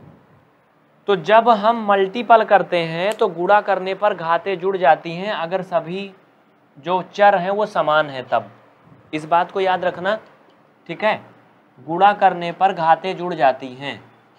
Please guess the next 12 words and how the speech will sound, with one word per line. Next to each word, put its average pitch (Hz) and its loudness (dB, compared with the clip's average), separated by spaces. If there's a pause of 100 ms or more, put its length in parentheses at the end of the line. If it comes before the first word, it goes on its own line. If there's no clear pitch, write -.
(120)
अगर 160 0
चर 185 -2
समान 170 -2
हैं, 180 -6 (280)
variable 165 0
समान 170 -2
है 180 -6
तो 185 -4
घातें 160 -4
जुड़ 165 -8
जाती 127 -2
हैं। 110 -18